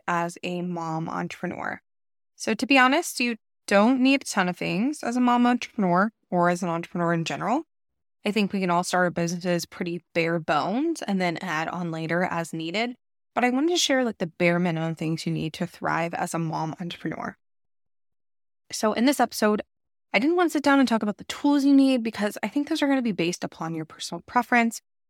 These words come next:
your budget, et cetera. But I did wanna touch on the practical things you need to have as a mom entrepreneur. So without further ado, let's dive into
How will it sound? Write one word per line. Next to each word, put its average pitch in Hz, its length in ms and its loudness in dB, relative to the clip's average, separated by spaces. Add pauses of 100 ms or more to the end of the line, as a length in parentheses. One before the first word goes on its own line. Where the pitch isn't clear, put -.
(280)
your 180 80 0
budget, 196 540 0 (200)
et 190 140 -4
cetera. 226 540 2 (400)
But 240 80 4
I 233 40 4
did 262 200 4
wanna 339 200 8
touch 226 320 2
on 202 140 0
the 185 160 -4
practical 262 760 -2
things 170 360 -2
you 170 60 -2
need 165 80 -2
to 165 80 -6
have 165 240 -8
as - 80 -14
a - 20 -8
mom 170 260 -8
entrepreneur. - 540 -12 (100)
So - 140 -2
without 226 300 4
further 277 260 4
ado, 196 420 0
let's 190 380 -6
dive 180 260 0
into 180 440 -4